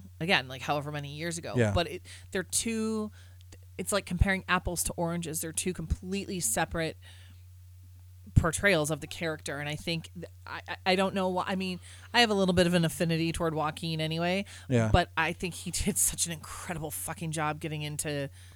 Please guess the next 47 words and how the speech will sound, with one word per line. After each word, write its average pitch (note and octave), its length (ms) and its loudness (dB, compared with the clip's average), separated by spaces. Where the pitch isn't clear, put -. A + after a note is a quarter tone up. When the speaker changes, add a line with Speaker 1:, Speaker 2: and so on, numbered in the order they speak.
Speaker 1:
that D#3+ 220 2
character. D3 560 -4
Speaker 2:
Yeah. D3+ 380 12
Um, D3 400 10
I, F#3 260 10
you E3 120 4
know, D3 320 10
I D#3 120 12
think F3+ 320 8
I D#3+ 100 12
liked C3+ 320 12
Heath B2+ 240 4
Ledger A#2 260 4
better. G#2+ 380 4
Speaker 1:
Yeah, - 140 4
I, B2+ 260 10
Speaker 2:
Um, - 60 6
Speaker 1:
yeah, C#4 120 8
I C4 100 6
wanted D#4 300 2
to A#3+ 60 -4
talk C#4 240 -2
about D3+ 220 0
that C#3 160 -4
more. C#3+ 300 -8
Speaker 2:
Yeah. C3 300 10
Uh, C3 460 6
I D#3 120 6
mean, F3 400 2
I, F#3 200 10
I F#3+ 80 12
agree C#3+ 380 10
that B2 200 8
it, C#3+ 260 8
it's D#3 200 4
kind D3+ 180 10
of C#3+ 80 6
apples B2 320 8
and A#2+ 80 6
oranges. G2+ 320 2
You're A#2 120 4
looking C3 200 6
at A#2+ 80 4
two - 160 2
different C3+ 280 2
movies. G#2 420 2
Speaker 1:
Right. D3 180 -6